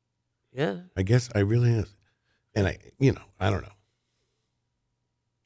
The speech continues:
Speaker 2: It's a good, it's not a bad feeling. I, I, so far, my fifties have been all right.
Speaker 1: Yeah?
Speaker 2: Yeah, I enjoy it.
Speaker 1: Oh,
Speaker 2: 'Cause I
Speaker 1: I'm
Speaker 2: was, I, you know, I didn't know what I was getting into when I went, when I went into my fifties.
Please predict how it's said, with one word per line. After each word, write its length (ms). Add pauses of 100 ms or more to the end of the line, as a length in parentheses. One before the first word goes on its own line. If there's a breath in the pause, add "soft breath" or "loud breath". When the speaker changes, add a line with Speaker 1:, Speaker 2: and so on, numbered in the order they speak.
(100)
Speaker 2:
It's 160
a 20
good, 180
it's 140
not 100
a 40
bad 280
feeling. 280
I, 60 (140)
I, 60 (240 loud breath)
so 240
far, 300
my 140
fifties 480
have 100
been 120
all 140
right. 240 (420)
Speaker 1:
Yeah? 200 (320)
Speaker 2:
Yeah, 120
I 80
enjoy 380
it. 120 (1080)
Speaker 1:
Oh, 140
Speaker 2:
'Cause 120
I 60
Speaker 1:
I'm 60
Speaker 2:
was, 240
I, 300
you 120
know, 200
I 40
didn't 180
know 120
what 140
I 80
was 160
getting 240
into 340
when 120
I 60
went, 280
when 140
I 100
went 200
into 220
my 100
fifties. 520